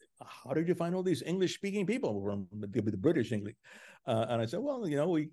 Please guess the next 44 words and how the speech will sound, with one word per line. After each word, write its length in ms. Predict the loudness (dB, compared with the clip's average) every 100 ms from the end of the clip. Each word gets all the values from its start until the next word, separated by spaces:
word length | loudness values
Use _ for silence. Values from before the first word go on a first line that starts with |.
| -2
we, 80 | -2
we 220 | 0 0
put 180 | 2 2
out 160 | 2
a 60 | 0
cast 320 | -2 -4 -2
call, 340 | -2 -2 -2 -4
and 260 | -4 -2
that's 200 | -2 0
what 100 | 2
you 120 | 0 -2
got." 260 | -6 -4
So 180 | 0 2
we, 220 | 2 2
we 140 | -2 -2
got 280 | 0 2
the, 260 | 2 2 2
uh, 20 |
the, 180 | 0 -2 -4
the 100 | 0
British-speaking 720 | 4 6 4 0 -4 -2 -4
English 300 | -2 -2 -2
and 120 | 0
the 120 | 0
American-speaking 1040 | 0 0 2 4 4 2 -2 -2 -4 -4
English. 320 | -8 -10 -12 -20 -20 -20 _ _
Uh, 280 | -2 0 0 -4
and, 340 | 0 2 4 6
uh, 200 | 6 4
I 160 | 2
only 220 | 2 2 0
found 260 | 0 2
out 160 | 2 2
after 220 | 0 0
the 200 | -2 -4 -6
cast 380 | 0 0 0 0
that 140 | 2 2
a 60 |
lot 220 | 2 0
of 80 | -2
the 80 | -2
people 340 | -2 0 0
who 120 | 0 0
were, 280 | 0 -2